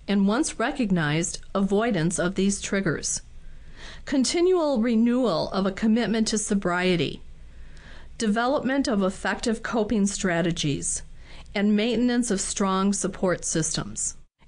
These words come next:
In the Big Book of Alcoholics Anonymous, the organization reminds those in recovery, "God willing, we may never again have to deal with drinking,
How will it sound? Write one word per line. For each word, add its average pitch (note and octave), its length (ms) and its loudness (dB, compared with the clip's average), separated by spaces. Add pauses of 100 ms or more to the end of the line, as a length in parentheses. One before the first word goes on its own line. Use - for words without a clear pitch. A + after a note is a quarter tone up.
In A3 140 4
the A3 60 4
Big A#3+ 360 2
Book F#3 440 -2
of F#3+ 200 2
Alcoholics F#3+ 760 0
Anonymous, E3+ 720 2 (340)
the A3 180 0
organization A3+ 960 2
reminds G3+ 600 4
those G3 320 2
in F#3+ 140 2
recovery, F3 760 0 (880)
"God A#3 400 2
willing, F3+ 540 2
we G#3+ 180 2
may G3 160 4
never G#3+ 420 2
again G#3 420 2
have G3 280 2
to G#3+ 100 0
deal F3+ 300 2
with G3 220 0
drinking, F3 540 0